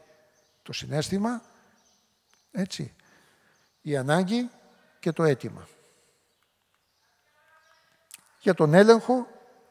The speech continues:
παρομοίως. Να εκφράσει ότι χάνει τον έλεγχο, να εκφράσει την ανάγκη για βοήθεια από την πλευρά της κόρης και να πει, «Έλα κι εσύ στη θέση μου». Αυτό είναι το αίτημά της,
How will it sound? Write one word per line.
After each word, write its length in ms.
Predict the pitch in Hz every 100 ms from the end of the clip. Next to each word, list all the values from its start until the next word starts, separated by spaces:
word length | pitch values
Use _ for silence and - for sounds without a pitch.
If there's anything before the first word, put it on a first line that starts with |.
| _
παρομοίως. 720 | - 208 190 175 107 - - - _ _ _ _
Να 140 | 190 165
εκφράσει 560 | - 185 220 180 190 - -
ότι 200 | 170 147
χάνει 280 | 139 156 151
τον 200 | 135 123
έλεγχο, 480 | 131 170 151 214 220 - - - - - - _
να 160 | - 170
εκφράσει 440 | 170 - 240 190
την 140 | 202 220
ανάγκη 440 | 196 202 196 175
για 220 | 170 156
βοήθεια 640 | 151 165 185 - 160 135 147
από 280 | 160 147 156
την 200 | 131 143
πλευρά 320 | 143 139 151
της 160 | 131 120
κόρης 580 | 147 147 220 226 - - _ _ _ _
και 120 | -
να 140 | 202 175
πει, 300 | 220 226 226 _
«Έλα 280 | 220 226 208
κι 100 | 180
εσύ 180 | - 220
στη 160 | -
θέση 320 | 175 185 - 131
μου». 180 | 127 -
Αυτό 260 | 127 -
είναι 100 | 180
το 100 | 170
αίτημά 420 | 156 143 151 135
της, 360 | - - - -